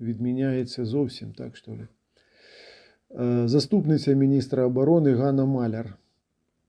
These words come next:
<clears throat> повідомила: Медзаклади в окупованих містах перевантажені та не можуть впоратися з такою кількістю трьохсотих росіян. А більшість загарбників помирають, не дочекавшись допомоги.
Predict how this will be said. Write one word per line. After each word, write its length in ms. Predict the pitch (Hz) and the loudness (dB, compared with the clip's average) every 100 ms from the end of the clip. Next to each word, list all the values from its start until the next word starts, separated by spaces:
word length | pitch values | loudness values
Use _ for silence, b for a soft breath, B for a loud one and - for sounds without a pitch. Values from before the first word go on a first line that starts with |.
| _ _ - | _ _ -2
<clears throat> 560 | 135 123 117 123 120 123 | 4 4 4 2 2 0
повідомила: 680 | 135 127 135 131 123 117 110 - b b b 135 | 0 0 2 2 2 0 -4 -10 b b b 0
Медзаклади 680 | 151 120 156 151 139 127 | 2 6 4 6 4 4
в 80 | 123 | 2
окупованих 760 | 127 135 123 143 131 127 123 131 | 0 -4 0 0 2 -2 -4 -6
містах 440 | 123 - 147 - | -6 -2 -4 -2
перевантажені 920 | 135 131 123 127 120 110 95 104 107 | 0 2 0 0 -2 -4 -4 -8 -8
та 180 | - 117 | -4 -2
не 120 | 127 | 0
можуть 380 | 135 147 127 123 | 2 2 0 -4
впоратися 640 | - 143 131 123 120 120 | 0 2 2 0 -4 -6
з 60 | 110 | -8
такою 480 | 117 - 139 127 120 | -10 -4 0 0 0
кількістю 580 | 135 123 127 117 123 | -4 -4 -6 -6 -6
трьохсотих 580 | 113 117 - 123 120 120 | -4 -4 -4 -4 -2 -4
росіян. 600 | 117 110 - 107 98 92 - _ b b b b b b b | -4 -6 -6 -6 -6 -10 -18 _ b b b b b b b
А 120 | 107 | -2
більшість 460 | 110 147 - 135 | 2 2 4 2
загарбників 720 | 120 120 147 139 131 127 123 123 | 4 4 2 2 0 0 -6 -6
помирають, 600 | 123 120 127 139 131 123 | -2 0 2 2 0 0
не 100 | 120 | 0
дочекавшись 720 | 117 117 120 131 127 - 107 | -2 -4 -6 -4 -4 -4 -6
допомоги. 680 | 107 113 117 110 107 101 | -6 -6 -6 -6 -6 -10